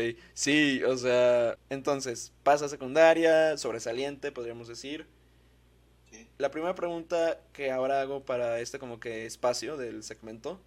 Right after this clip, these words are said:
Speaker 1: ¿la udem era tu primera opción? ¿O tenías otras ideas antes de que quizás Tec me pueda consentir un poco, o la U R, o el cide?
Speaker 2: Pues, o sea, sí era, sí era la udem mi primera opción, también
Speaker 1: Ujú.
Speaker 2: había considerado el cide,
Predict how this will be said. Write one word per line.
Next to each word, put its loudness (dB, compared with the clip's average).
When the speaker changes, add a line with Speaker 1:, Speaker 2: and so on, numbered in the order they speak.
Speaker 1:
¿la 2
udem 0
era -8
tu -14
primera -6
opción? -8
¿O 2
tenías -8
otras -10
ideas -6
antes -8
de -16
que -18
quizás -10
Tec -2
me -6
pueda 2
consentir -10
un -10
poco, -2
o -4
la -4
U -6
R, -2
o -2
el -10
cide? -4
Speaker 2:
Pues, -8
o -14
sea, -12
sí -10
era, -10
sí -10
era -8
la -8
udem -10
mi -16
primera -12
opción, -6
también -6
Speaker 1:
Ujú. -6
Speaker 2:
había -8
considerado -10
el -14
cide, -10